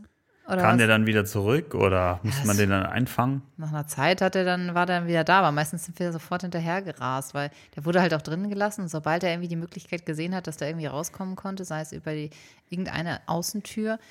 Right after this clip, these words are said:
Speaker 1: dann ist der halt abgepest. Und wir wussten halt auch immer, wo wir den finden konnten, weil er hatte, ähm, der hatte so eine Flamme.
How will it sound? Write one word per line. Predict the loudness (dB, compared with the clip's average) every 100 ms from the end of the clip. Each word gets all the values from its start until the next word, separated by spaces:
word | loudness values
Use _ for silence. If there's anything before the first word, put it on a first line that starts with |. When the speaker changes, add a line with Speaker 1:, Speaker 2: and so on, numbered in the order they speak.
| -14
Speaker 1:
dann | -6 -6
ist | -4
der | -4
halt | -4 -4
abgepest. | -8 -10 -10 -10 -8 -8 -10 -20 _ _ -4
Und | -2
wir | 0
wussten | -2 -2 -2
halt | -4
auch | -4
immer, | -4 -4 -4
wo | -4
wir | -4
den | -4 -6
finden | -6 -8 -8
konnten, | -8 -6 -4
weil | -2
er | -2
hatte, | -4 -4 -6 -6
ähm, | -6 -6 -8 -10 _ -20 _ _
der | -2 2
hatte | 2
so | 2
eine | -2
Flamme. | -4 -6 -4 -4 -6